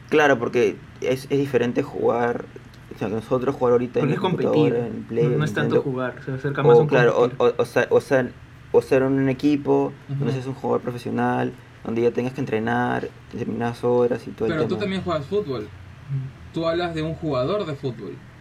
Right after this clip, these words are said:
Speaker 3: ¿manjas? Y cuando tú escuchas jugador de fútbol, ese, esa, esa connotación de jugar ya pierde la parte
Speaker 2: No es la
Speaker 3: lúdica y se
Speaker 2: misma.
Speaker 3: vuelve profesional.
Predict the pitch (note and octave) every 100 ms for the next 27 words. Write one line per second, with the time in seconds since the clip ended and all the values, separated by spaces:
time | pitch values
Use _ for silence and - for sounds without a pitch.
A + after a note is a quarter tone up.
0 | - - - B2+ C3 F#3+ - - - -
1 | - - - - C#3+ C#3 E3 D#3 F3+ G3+
2 | G3 D#3 D3 E3 F#3 F#3 E3 D3+ D3+ -
3 | C#3 C#3 E3+ D3+ D3 C#3 E3+ - C#3+ D#3
4 | C#3+ C#3+ C3 B2 B2 - C#3 C#3 C3+ C3
5 | B2 B2+ - - - - - - - -
6 | B2+ C#3+ C3+ D3+ D3 C#3+ C#3 C3+ B2+ C#3
7 | D3+ D3+ D3 D3+ E3+ C#3+ C3+ C#3 C#3 C3+
8 | C3+ C#3+ C3 B2+ C3 C3